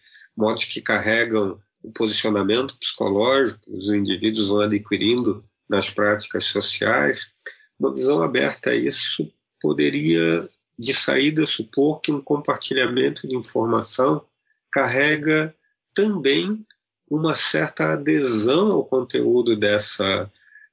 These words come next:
dessa informação, hum? Mas que, e mais indivíduos compartilhando uma determinada informação, pelo menos potencialmente, ah,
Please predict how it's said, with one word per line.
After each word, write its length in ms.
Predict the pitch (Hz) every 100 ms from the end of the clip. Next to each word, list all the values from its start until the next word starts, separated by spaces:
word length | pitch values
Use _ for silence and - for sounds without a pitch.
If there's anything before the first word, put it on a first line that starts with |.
| -
dessa 300 | 101 - 101
informação, 840 | - 104 101 92 - 98 95 -
hum? 360 | 104 117 143 156 - - - -
Mas 200 | - -
que, 340 | - - - -
e 380 | 123 - - - -
mais 560 | 113 - 175 185 175
indivíduos 840 | 180 170 160 139 120 131 147 156 147
compartilhando 1040 | - 143 139 135 - 127 120 127 143 139
uma 140 | 135 135
determinada 920 | 123 113 131 117 117 117 123 120 120
informação, 960 | 120 120 113 107 - - 127 156 175 _ - - - -
pelo 300 | 135 123 123
menos 400 | 139 156 165 160 - _ -
potencialmente, 1600 | 190 196 - 180 196 185 - 151 123 127 151 165 - - 180 - _ _ _ _
ah, 420 | 127 131 127 127